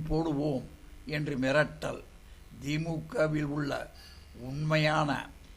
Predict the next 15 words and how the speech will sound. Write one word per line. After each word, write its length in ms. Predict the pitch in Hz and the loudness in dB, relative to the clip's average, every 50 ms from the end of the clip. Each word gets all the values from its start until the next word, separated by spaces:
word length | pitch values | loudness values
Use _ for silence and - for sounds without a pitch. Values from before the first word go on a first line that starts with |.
| - - | -16 -12
இந்து 460 | 127 127 143 156 160 156 160 156 135 127 | -8 -4 -2 0 0 2 2 0 0 0
உணர்வு 340 | 139 147 156 160 156 156 147 | 2 2 4 4 4 4 2
படைத்தவர்களுக்கு 1040 | 131 139 143 151 156 - - - 151 147 156 151 156 156 156 147 - - - 147 131 123 - - - - - - - - - | 2 2 2 2 0 -2 0 2 2 2 4 2 2 2 2 0 -2 -6 -8 -8 -8 -8 -10 -12 -16 -16 -16 -16 -18 -16 -12
என் 280 | - 131 135 127 120 - - | -8 -6 -4 -4 -4 -4 -2
தாழ்மையான 840 | 143 135 143 156 160 156 151 151 151 147 147 147 151 147 147 156 135 | 0 2 2 2 4 2 2 2 2 2 4 4 4 4 4 2 2
வேண்டுகோள், 540 | 131 143 151 143 143 131 139 135 117 110 - - - - - - - - - - - - - 143 | 2 0 0 0 0 0 0 -2 -2 -6 -10 -12 -16 -16 -16 -16 -16 -16 -16 -16 -16 -14 -10 -4
நேர்மையான, 680 | 143 143 151 156 156 160 160 151 151 151 147 143 139 127 120 117 101 - - - - - - - - | 0 2 4 4 4 4 4 4 4 4 4 4 2 0 0 -2 -6 -10 -14 -18 -20 -20 -20 -16 -12
ஒப்பற்ற 800 | 123 127 120 - - - 156 143 - - 156 147 135 117 - - - - - - - - - - | -10 -10 -10 -2 2 4 4 4 4 0 -2 -2 -2 -2 -4 -8 -12 -16 -18 -20 -18 -16 -14 -12
இந்திய 460 | 123 120 147 156 156 156 160 165 160 | -8 -2 0 0 2 2 4 2 2
உணர்வு 440 | 143 135 139 143 151 160 156 151 160 139 | 2 0 0 2 2 2 4 4 4 4
படைத்த 640 | 131 147 156 156 - - - 156 135 120 - - - - - - - - - | 4 4 4 2 2 0 -2 -2 -2 -2 -4 -6 -12 -16 -18 -18 -18 -18 -10
தலைவர் 440 | - 131 139 151 151 151 151 151 139 | -6 -2 0 2 4 4 4 2 2
மோடியின் 560 | 127 123 127 139 147 156 160 156 156 156 151 147 | 0 -2 -2 0 0 2 2 4 2 2 2 2
அணியில் 460 | 135 127 131 147 156 156 156 147 131 127 | 2 2 2 2 2 2 2 2 0 0
இணைந்து, 460 | 123 131 143 147 143 143 131 131 | 0 0 0 0 0 -2 -4 -4